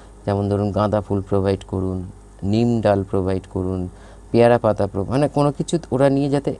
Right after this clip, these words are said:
এক্সারসাইজ মোডে থাকে, mentally and physically এক্সারসাইজ মোডে থাকে, তাতে ওদের হেলথ, mental health and physical health both ভালো থাকে। আর দুটো ভালো থাকলে ডাইজেশন ইমপ্রুভ হবে,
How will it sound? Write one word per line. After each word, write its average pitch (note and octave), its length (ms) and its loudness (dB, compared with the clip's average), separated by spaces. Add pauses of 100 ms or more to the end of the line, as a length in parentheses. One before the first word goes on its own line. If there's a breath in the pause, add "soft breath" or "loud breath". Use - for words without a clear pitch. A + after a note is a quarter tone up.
এক্সারসাইজ A2 540 -4
মোডে A2 260 -2
থাকে, A2 340 -4
mentally G#2+ 540 -2
and G#2 140 -4
physically G#2 400 -4
এক্সারসাইজ F#2+ 540 -6
মোডে F2 220 -8
থাকে, - 240 -8
তাতে G2+ 240 -6
ওদের G2+ 200 -2
হেলথ, G#2+ 340 -2 (540 loud breath)
mental B2+ 380 2 (140)
health C3+ 300 0
and G2+ 80 -6 (100)
physical A2 380 -2
health A2 280 -2 (100)
both A#2+ 200 0
ভালো G#2+ 260 -2
থাকে। A2+ 300 -4
আর A2 40 -4
দুটো G2+ 320 -2
ভালো A2+ 240 -2
থাকলে A2+ 320 -2
ডাইজেশন G2+ 480 -2
ইমপ্রুভ A2+ 380 -2
হবে, A2+ 280 -2